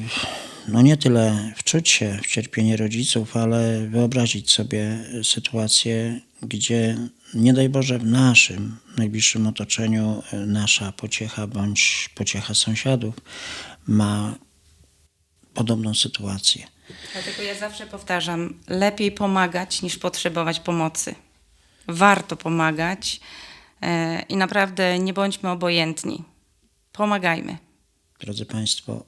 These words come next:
Speaker 1: tak jak już poprzednio wspomnieliśmy, zamieścimy link do zbiórki pod, y, nagraniem. Zamieścimy również w tym linku historię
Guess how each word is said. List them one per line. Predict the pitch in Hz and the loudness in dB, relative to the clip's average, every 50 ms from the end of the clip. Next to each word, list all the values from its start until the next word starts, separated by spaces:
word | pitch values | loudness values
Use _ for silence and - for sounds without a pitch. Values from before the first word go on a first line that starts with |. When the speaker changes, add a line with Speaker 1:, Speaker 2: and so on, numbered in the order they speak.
| _ - - | _ -20 -12
Speaker 1:
tak | - 110 107 - | -12 -12 -10 -8
jak | 107 101 - - | -10 -12 -10 -14
już | 110 107 - - - - - - - - - - | -12 -10 -6 -6 -6 -6 -8 -18 -20 -20 -10 -10
poprzednio | - 104 - - 107 98 92 95 92 | -8 -6 -4 -4 -4 -4 -4 -6 -6
wspomnieliśmy, | - - 104 107 107 104 101 101 98 95 - - 101 101 104 101 | -8 -8 -4 -4 -2 -2 -4 -4 -6 -6 -6 -6 -4 -6 -4 -4
zamieścimy | 101 107 107 107 101 104 - - - 101 98 101 101 101 104 - | -2 -2 -2 -2 0 -2 -2 -2 0 0 0 -2 -2 -4 -6 -6
link | 110 104 104 104 104 104 | -4 -2 -2 -2 -2 -2
do | 104 104 | -4 -6
zbiórki | - - - 110 107 - - - - 104 104 107 107 113 - - - - _ - | -8 -6 -6 -6 -6 -6 -8 -10 -8 -6 -6 -6 -8 -8 -12 -16 -20 -20 _ -6
pod, | - 104 101 - - - - | -4 -4 -4 -4 -6 -8 -8
y, | - - - - - 110 110 107 110 110 113 110 | -8 -8 -8 -6 -6 -6 -6 -6 -8 -8 -6 -6
nagraniem. | 110 107 110 104 98 98 101 101 104 120 147 170 165 269 139 | -6 -6 -4 -6 -4 -4 -4 -4 -4 -4 -4 -4 -4 -6 -4
Zamieścimy | 117 113 113 110 104 - - - 113 107 107 107 110 104 - - 113 113 113 | -2 0 0 0 0 0 -2 0 0 0 0 0 -2 -4 -6 -6 -6 -6 -6
również | - 110 107 107 - 107 110 107 107 104 - - - - - - - - - - - - - - | -6 -6 -8 -8 -6 -4 -4 -2 0 0 2 2 2 -2 -4 -8 -16 -16 -16 -14 -16 -16 -16 -8
w | |
tym | - 110 110 110 113 113 | 0 2 4 6 6 8
linku | 117 117 117 110 - - 113 117 113 113 104 - | 6 6 4 2 0 -2 -2 0 0 0 -2 -2
historię | - 117 - - - 113 107 110 110 110 107 110 131 127 | 0 0 0 2 2 0 -2 0 -2 -2 -2 -4 -6 -8